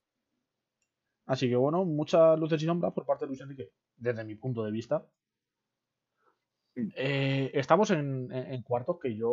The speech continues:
Speaker 1: bueno, mm, no, no lo esperaba. Yo pensaba
Speaker 2: Vale.
Speaker 1: que fuera que no, quien fuera, que si pasábamos de grupos, quien nos tocara en octavos, pensaba que nos iba a eliminar.
Speaker 2: Efectivamente.
Speaker 1: Y, a ver, está claro que España tiene la maldición de los cuartos.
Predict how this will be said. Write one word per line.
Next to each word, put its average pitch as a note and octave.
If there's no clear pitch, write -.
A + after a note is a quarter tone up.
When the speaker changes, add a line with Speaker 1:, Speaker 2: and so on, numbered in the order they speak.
Speaker 1:
bueno, G#2+
mm, A2
no, G#2+
no G#2
lo F#2+
esperaba. -
Yo A2+
pensaba A#2+
Speaker 2:
Vale. C3
Speaker 1:
que B2
fuera B2+
que C3+
no, C#3
quien B2+
fuera, G#2
que -
si A#2
pasábamos C#3
de D3
grupos, A2
quien B2
nos A#2
tocara B2+
en C3
octavos, D3+
pensaba A#2
que A#2
nos A2
iba G#2+
a -
eliminar. G2
Speaker 2:
Efectivamente. C#2
Speaker 1:
Y, B2
a G#2+
ver, A#2
está A2
claro A#2
que A2+
España G#2+
tiene A2
la A#2+
maldición A2+
de A2
los G#2
cuartos. -